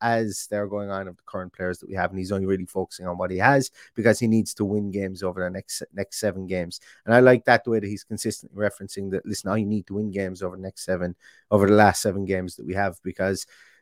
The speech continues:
uh, he does, you know, and we can't be coasting into, into a summer as well, because that's not gonna do anybody any favors, whether it's our off-field business or our on-field business, ain't gonna do us any favors in that aspect as well. Um, there was a portion of the po-, of the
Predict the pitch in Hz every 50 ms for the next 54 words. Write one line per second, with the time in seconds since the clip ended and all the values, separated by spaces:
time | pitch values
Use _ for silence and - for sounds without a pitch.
0 | _ - 98 95 92 95 78 - - 110 95 139 156 143 107 87 - - - 107
1 | 104 104 101 104 104 104 107 104 104 - 127 123 113 - 113 - - 120 113 101
2 | - - 107 104 104 104 92 - 101 95 92 - - 107 92 - 101 92 - -
3 | - 104 95 92 90 90 87 85 92 95 92 92 87 90 - - 92 82 101 98
4 | - - 104 - - 98 98 90 90 98 95 98 98 92 98 98 92 92 92 90
5 | 87 - 104 104 101 90 95 95 90 - - _ _ _ _ - 110 107 104 101
6 | 98 - - 90 101 101 107 110 110 - - 117 110 95 87 110 101 101 101 95
7 | - 95 92 95 92 95 95 98 95 - - 92 90 82 92 85 82 87 80 -
8 | - _ _ _ _ 107 101 87 - 95 90 85 92 92 90 87 - 87 87 87
9 | - 87 85 87 92 87 85 87 85 87 90 95 95 92 - - _ - - _
10 | _ _ _ _ 95 92 92 95 95 90 85 - _ _ _ _ _ _ - _
11 | _ _ _ _ - 131 135 143 143 143 143 143 139 - - _ _ _ _ _
12 | _ _ _ _ _ - _ - - - 185 185 214 226 208 190 202 - - -
13 | 240 240 226 226 - 214 196 180 165 170 - - 196 - 165 165 151 151 165 170
14 | 165 165 139